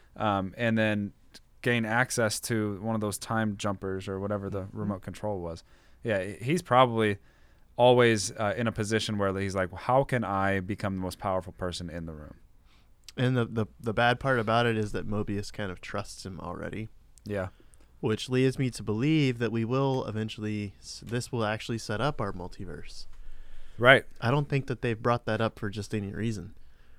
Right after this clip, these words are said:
Speaker 2: Like, they brought up the fact that there isn't a multiverse and that the timekeepers made one flow of time.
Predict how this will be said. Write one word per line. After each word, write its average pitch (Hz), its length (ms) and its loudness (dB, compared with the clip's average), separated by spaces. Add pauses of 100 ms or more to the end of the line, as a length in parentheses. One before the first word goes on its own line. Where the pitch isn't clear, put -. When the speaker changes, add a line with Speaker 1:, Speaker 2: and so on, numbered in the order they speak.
(500)
Speaker 2:
Like, 113 320 2 (380)
they 110 80 0
brought 117 280 4
up 117 200 2
the 107 100 -4
fact 107 380 0
that 110 140 -4
there 107 160 0
isn't 131 300 2
a 104 60 -6
multiverse 101 840 -4 (100)
and 104 400 -6
that 101 140 -10
the - 60 -12
timekeepers 110 1300 -2 (420)
made 113 380 0
one 113 260 0
flow 107 320 -4
of 101 140 -6
time. 92 580 -2